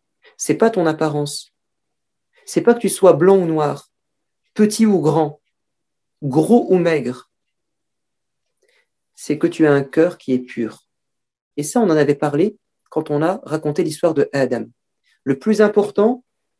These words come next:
c'est ce que Allah regarde, c'est ton cœur. Et ceux qui étaient les moins méchants,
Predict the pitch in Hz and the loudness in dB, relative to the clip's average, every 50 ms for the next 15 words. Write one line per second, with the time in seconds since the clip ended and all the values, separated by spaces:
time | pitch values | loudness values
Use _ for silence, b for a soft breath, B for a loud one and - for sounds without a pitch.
0 | _ _ _ - - - 160 160 - 165 - - - 175 170 175 180 208 220 202 | _ _ _ -6 -4 -2 -2 0 0 0 0 2 2 0 0 2 2 2 4 2
1 | 160 127 - - 196 - 202 240 247 233 160 135 - _ _ _ _ _ _ - | 2 0 0 0 2 2 2 2 2 -2 -6 -8 -12 _ _ _ _ _ _ -10
2 | - - 175 175 - 160 156 156 - 135 120 113 113 - _ _ _ _ _ _ | -6 -6 -6 -4 -6 -6 -8 -4 -4 -4 -4 -4 -6 -12 _ _ _ _ _ _
3 | _ b b b b b b b _ 185 190 185 - - - - 277 277 269 262 | _ b b b b b b b _ 4 4 4 4 2 2 4 4 4 2 2
4 | - 220 214 220 214 214 - 226 214 190 180 170 175 196 226 247 240 220 208 202 | 2 2 4 4 4 4 4 4 6 6 4 4 4 2 2 4 4 2 2 0
5 | - - 170 175 - - | 0 -2 -4 -4 -4 -8